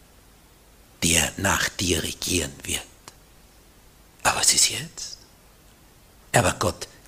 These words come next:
nicht treu und der Kronprinz ist jetzt im Sterben.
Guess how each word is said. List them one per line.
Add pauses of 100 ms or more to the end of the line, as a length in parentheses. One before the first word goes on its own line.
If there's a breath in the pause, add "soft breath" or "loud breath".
(140)
nicht
treu (1040)
und
der
Kronprinz (420)
ist
jetzt (760 loud breath)
im
Sterben.